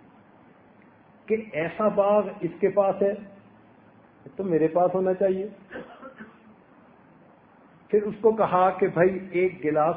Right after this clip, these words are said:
اور پلا دو۔ وہ اللہ کا بندہ گیا، ایک انار لایا، جب نچوڑا تو تیسرا حصہ بھرا گلاس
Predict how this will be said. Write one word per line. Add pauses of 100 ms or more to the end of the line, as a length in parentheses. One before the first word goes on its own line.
(140)
اور
پلا
دو۔ (2000)
وہ
اللہ (120)
کا
بندہ
گیا، (460)
ایک
انار
لایا، (1300)
جب
نچوڑا (200)
تو (220)
تیسرا
حصہ
بھرا
گلاس